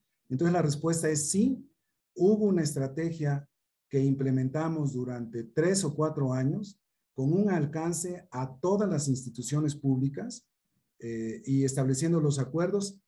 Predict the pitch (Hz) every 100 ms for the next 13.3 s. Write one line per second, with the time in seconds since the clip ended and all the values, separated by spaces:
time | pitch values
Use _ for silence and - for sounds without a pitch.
0 | _ - 127 - 156 170 147 139 131 127
1 | 120 120 143 160 196 202 - _ _ -
2 | 113 - 135 147 135 117 113 110 107 104
3 | 101 - - _ _ _ _ _ _ 113
4 | 110 110 107 104 _ _ - 143 139 143
5 | 127 160 170 180 160 131 120 - 120 -
6 | 165 170 190 - 156 165 151 - 160 165
7 | 175 147 120 120 - 151 143 143 147 202
8 | 208 151 131 135 170 175 151 156 143 131
9 | 143 - 147 123 120 139 135 202 - _
10 | _ _ _ - 139 139 135 151 202 196
11 | 147 - 131 127 151 151 143 120 - 127
12 | 123 214 - - _ _ _ _ _ -
13 | 117 113 101